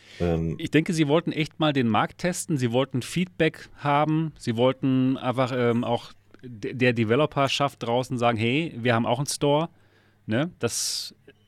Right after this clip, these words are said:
Speaker 2: man hat ja schon jetzt mehr gehört, also jedenfalls hier in Europa über die Pico Neo drei Link, ne? Und,
Speaker 1: Ja, aber,
Speaker 2: ähm,
Speaker 1: aber sie hätten das auch als, als interessanten Großangriff, äh, mit dem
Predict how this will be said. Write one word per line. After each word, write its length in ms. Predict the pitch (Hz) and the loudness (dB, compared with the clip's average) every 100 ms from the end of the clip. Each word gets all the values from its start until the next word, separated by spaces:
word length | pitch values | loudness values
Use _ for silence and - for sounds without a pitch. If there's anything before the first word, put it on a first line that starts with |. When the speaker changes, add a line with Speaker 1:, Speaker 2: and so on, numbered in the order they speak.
| _ | _
Speaker 2:
man 140 | 123 131 | 0 2
hat 140 | 196 | 4
ja 80 | 165 | 2
schon 180 | - 117 | 2 0
jetzt 220 | 104 98 | 0 0
mehr 240 | 101 98 | 2 2
gehört, 520 | 90 87 92 87 - | 2 0 2 0 -2
also 180 | 107 101 | -6 0
jedenfalls 320 | 110 104 110 | 0 0 -4
hier 80 | - | -2
in 60 | 101 | -2
Europa 380 | 98 156 107 101 | 0 -2 0 -2
über 160 | 92 | -2
die 80 | 90 | -4
Pico 240 | - 104 | -4 -2
Neo 140 | 98 95 | -2 -2
drei 180 | 95 92 | -2 -2
Link, 320 | 85 85 - | -2 -6 -4
ne? 160 | 107 | -4
Und, 340 | 123 107 104 - - - - - - - | -2 -2 -2 -6 -20 -20 -20 -20 -20 -2
Speaker 1:
Ja, 60 | 95 | 2
aber, 160 | 101 | 4
Speaker 2:
ähm, 20 | |
Speaker 1:
aber 120 | 95 98 | 6 6
sie 100 | 95 | 4
hätten 160 | - | 6
das 160 | 139 143 | 6 6
auch 240 | 131 139 | 4 0
als, 320 | 87 98 104 - | 0 0 0 0
als 260 | 110 - | 0 0
interessanten 800 | - 107 101 - 101 - - 139 | 0 0 0 0 0 0 -4 -4
Großangriff, 840 | 123 135 147 123 131 123 131 - - | 2 2 2 0 -2 0 0 0 -4
äh, 400 | 92 98 85 - | 0 2 0 -2
mit 260 | 104 101 | 0 0
dem 260 | 107 113 | 0 0